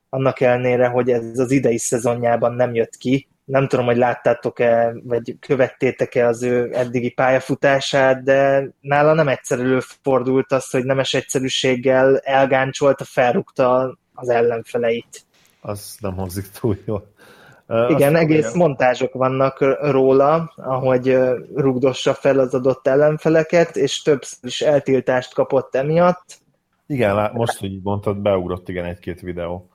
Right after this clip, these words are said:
Speaker 2: ö, róla. Ez valóban nem volt, ö, szép. Ő is egyébként tipikusan olyan játékos, akinek a mai N B A-ben azért lehetne helye, ugye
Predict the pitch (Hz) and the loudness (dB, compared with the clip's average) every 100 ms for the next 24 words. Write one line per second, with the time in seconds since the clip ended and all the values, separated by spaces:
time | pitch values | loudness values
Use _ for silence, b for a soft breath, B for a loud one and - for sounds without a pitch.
0 | _ _ _ _ _ 85 85 85 92 90 | _ _ _ _ _ -14 -12 -10 -8 -6
1 | 87 90 _ _ 98 95 90 - 92 98 | -6 -8 _ _ -18 -16 -16 -16 -8 -4
2 | 92 87 87 87 87 90 90 - 92 87 | -2 -4 -6 -8 -6 -6 -8 -8 -6 -6
3 | 92 - 98 98 _ _ - 107 110 - | -10 -6 -6 -6 _ _ -20 -20 -20 -6
4 | 156 147 - 120 110 113 - 120 - 107 | -2 -2 0 -4 -4 -8 -10 -8 -6 -4
5 | 98 95 95 95 95 98 - - 104 110 | -2 -2 -2 -8 -10 -12 -14 -10 -4 -4
6 | 110 95 92 92 92 90 90 95 95 87 | -2 -4 -6 -6 -6 -8 -6 -4 -4 -6
7 | 87 87 90 90 101 _ - 87 90 | -8 -8 -8 -8 -12 _ -18 -10 -6